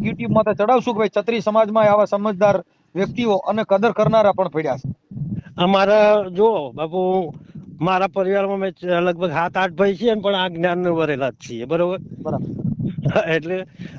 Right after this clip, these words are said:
Speaker 2: અમે બધા આવી વાતોમાં જ વરેલા છીએ.
Speaker 1: બરાબર, બરાબર. તો અમારા
Speaker 2: બરાબર.
Speaker 1: જો આને જ અમે ક્ષત્રિય કહીએ. કેમ કે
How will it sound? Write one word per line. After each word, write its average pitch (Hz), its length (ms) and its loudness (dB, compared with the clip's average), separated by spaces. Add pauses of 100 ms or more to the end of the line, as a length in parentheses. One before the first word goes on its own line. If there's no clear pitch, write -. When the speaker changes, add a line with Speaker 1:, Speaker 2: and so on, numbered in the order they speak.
Speaker 2:
અમે 190 200 2
બધા 196 260 4
આવી 202 460 4
વાતોમાં 202 500 0
જ 185 80 -10
વરેલા 185 400 -2
છીએ. 143 320 -6 (300)
Speaker 1:
બરાબર, 165 300 2
બરાબર. 143 300 -2 (260)
તો 240 60 2
અમારા 214 360 4
Speaker 2:
બરાબર. 180 280 -8 (260)
Speaker 1:
જો 202 240 0
આને 208 280 0
જ 202 80 0
અમે 214 140 -4
ક્ષત્રિય 190 440 -4
કહીએ. 123 280 -14 (360)
કેમ 233 200 0 (920)
કે 226 320 0